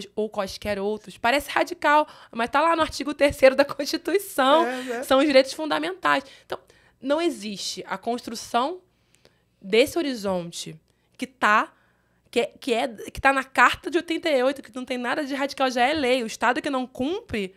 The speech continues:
Speaker 2: Sim.
Speaker 1: os direitos, é, fundamentais garantidos na Constituição é que tá errado.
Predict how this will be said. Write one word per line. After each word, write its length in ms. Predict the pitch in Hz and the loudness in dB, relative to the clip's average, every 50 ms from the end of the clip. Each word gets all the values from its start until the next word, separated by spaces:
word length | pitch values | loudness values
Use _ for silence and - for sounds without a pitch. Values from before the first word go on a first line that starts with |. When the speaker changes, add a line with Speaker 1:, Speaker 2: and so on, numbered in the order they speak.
| _ _ | _ _
Speaker 2:
Sim. 200 | - - - 233 | -20 -10 -6 -6
Speaker 1:
os 40 | 240 | -4
direitos, 640 | 220 226 208 214 220 - - - 233 - - - - _ _ _ _ _ _ _ | -4 -2 -2 -2 -2 -4 -6 -12 -14 -12 -14 -16 -18 _ _ _ _ _ _ _
é, 100 | - 202 | -4 -4
fundamentais 640 | 208 - 233 220 214 214 208 208 208 214 214 220 214 | -4 -4 -4 -2 -2 -2 -2 -4 -2 -2 -2 -2 0
garantidos 680 | 220 226 226 208 208 190 - - 233 277 330 427 349 | 0 0 0 0 -6 -10 -10 -8 -6 -6 -4 -4 -4
na 120 | 311 269 | -4 -6
Constituição 800 | 269 - 233 - - - 208 202 185 - - 226 233 - 415 453 _ | -8 -10 -14 -14 -16 -18 -18 -18 -18 -14 -10 -10 -10 -10 -10 -12 _
é 80 | - 320 | -10 -10
que 100 | - - | -8 -8
tá 100 | - 403 440 480 | -12 -12 -6 -6
errado. 440 | 370 240 226 220 254 269 254 202 | -4 0 2 4 4 2 0 -4